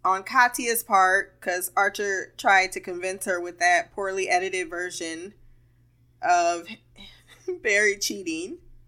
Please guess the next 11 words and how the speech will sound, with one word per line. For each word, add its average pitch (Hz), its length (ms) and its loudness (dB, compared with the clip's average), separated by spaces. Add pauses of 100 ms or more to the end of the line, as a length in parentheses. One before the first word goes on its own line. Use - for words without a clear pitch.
(1500)
and 262 320 0
finds 277 340 8
out 254 200 6
that 247 120 0
it 240 100 0
was 233 140 -4
all 226 160 8
a 233 80 6
ruse 208 480 -2
to 196 140 0
get 185 600 0